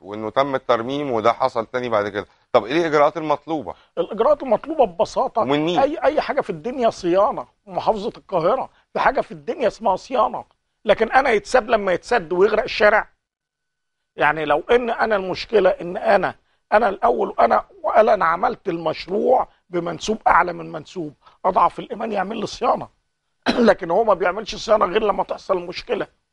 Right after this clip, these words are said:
Speaker 2: يسلكها ترد تاني وهترد تالت وعاشر، لأن هو ببساطة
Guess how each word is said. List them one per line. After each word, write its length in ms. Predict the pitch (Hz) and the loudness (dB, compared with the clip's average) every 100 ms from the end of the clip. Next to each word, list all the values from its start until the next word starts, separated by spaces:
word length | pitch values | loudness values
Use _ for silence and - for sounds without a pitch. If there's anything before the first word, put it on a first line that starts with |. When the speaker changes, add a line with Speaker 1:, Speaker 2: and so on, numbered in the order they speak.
| _ | _
Speaker 2:
يسلكها 680 | 202 - 185 190 202 - _ _ _ _ | -4 0 2 0 -4 -8 _ _ _ _
ترد 360 | - 208 180 208 | -2 -2 -2 -2
تاني 380 | 214 240 170 - _ _ _ _ _ _ | 0 0 -2 -12 _ _ _ _ _ _
وهترد 480 | - 302 - 349 202 | 0 0 0 -4 -2
تالت 320 | - 262 - | 0 2 2
وعاشر، 460 | 180 151 - - - _ _ _ _ _ _ _ | 0 0 -4 -10 -16 _ _ _ _ _ _ _
لأن 240 | - 185 185 | -4 -4 0
هو 280 | 165 - 226 | 0 2 0
ببساطة 540 | - - 175 175 180 | 0 0 0 0 -2